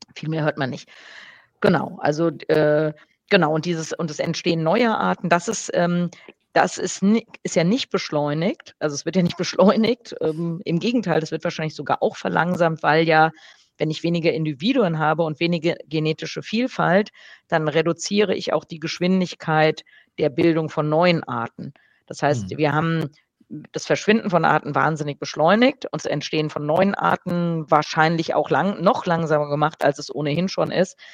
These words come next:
Speaker 1: Also dazu muss man sagen, eine super, super, super schnelle Artbildung ist, äh, wenn eine neue Art innerhalb von weniger als zehntausend, Zehntausender Jahre entsteht. Und meistens dauert Artbildung aber viel, viel länger.
Speaker 2: Hm.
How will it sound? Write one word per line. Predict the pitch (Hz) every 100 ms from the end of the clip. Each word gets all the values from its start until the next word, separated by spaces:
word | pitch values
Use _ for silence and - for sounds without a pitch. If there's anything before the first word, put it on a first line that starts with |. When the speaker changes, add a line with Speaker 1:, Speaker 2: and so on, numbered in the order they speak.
| - -
Speaker 1:
Also | 139 139
dazu | - 135 156
muss | 156
man | 156 156
sagen, | 160 160
eine | 151 151
super, | 139 233 - 165
super, | 170 170 147
super | 196 202 175
schnelle | 180 165 160
Artbildung | 165 185 - 170 160 160 160 _ _ _ _ -
ist, | 160 151 -
äh, | - 147
wenn | 151 156
eine | 151 151
neue | 147 151 147
Art | - 151 165
innerhalb | - 151 143 147 147
von | - -
weniger | 151 170 160 151
als | 147 -
zehntausend, | - 165 - 151 151 160 - -
Zehntausender | - 156 156 - 160 165 160 147
Jahre | 135 135 139 139
entsteht. | - 123 - 139 147 - - _ _ _
Und | - 147 -
meistens | 139 156 - -
dauert | 139 139 -
Artbildung | - 139 - 135 135
aber | 131 127
viel, | - 131
viel | - 120
länger. | 127 127 123 - - - - -
Speaker 2:
Hm. | 110